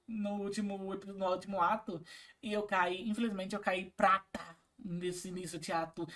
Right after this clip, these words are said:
Gente, que frustração. Porém, eu, como, porém, como eu tenho gameplay, né, de diamante e caí contra, contra prata,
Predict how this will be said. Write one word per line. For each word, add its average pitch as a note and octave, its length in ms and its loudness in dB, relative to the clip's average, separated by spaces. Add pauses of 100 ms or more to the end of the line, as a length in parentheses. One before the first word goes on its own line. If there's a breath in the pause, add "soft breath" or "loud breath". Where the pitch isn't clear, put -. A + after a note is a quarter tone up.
(100)
Gente, G3 300 -2
que G3+ 80 -6
frustração. F3+ 800 0 (240 loud breath)
Porém, A#3+ 440 10
eu, A#3+ 140 6
como, A3 240 0 (120)
porém, G3+ 300 -6
como A3 180 4
eu A3+ 40 2
tenho G#3+ 220 2
gameplay, G3 480 0
né, F3+ 100 -4
de - 120 -10
diamante F3+ 640 2
e E3+ 60 -12
caí E3+ 220 0
contra, - 180 -10 (400)
contra D#3+ 260 -6
prata, - 480 0